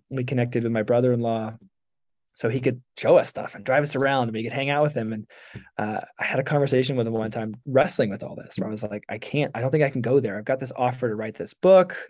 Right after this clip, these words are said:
Um, I've, I got, there's all these things brewing, but I don't think I can do 'em." And he looked at me and he's like, "What's the matter with you?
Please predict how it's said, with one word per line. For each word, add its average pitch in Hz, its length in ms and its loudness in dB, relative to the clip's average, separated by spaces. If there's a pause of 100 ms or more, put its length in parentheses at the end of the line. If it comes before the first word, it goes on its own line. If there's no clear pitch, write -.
(140)
Um, 101 460 -8
I've, - 180 -12 (120)
I - 40 -14
got, - 180 -10 (640)
there's 101 140 -8
all 143 140 6
these 143 200 4
things 135 220 2
brewing, 135 320 2
but 120 120 0
I 117 40 -4
don't 131 100 -4
think 135 160 -4
I 117 80 2
can 110 140 -6
do 117 220 0
'em." 113 100 0
And 104 120 -8 (320)
he 123 100 2
looked 120 160 2
at 117 60 -4
me 110 100 -4
and 107 40 -6
he's 104 140 -10
like, 175 160 -10 (420)
"What's 165 200 0
the 220 80 6
matter 180 260 6
with 196 160 2
you? - 240 -8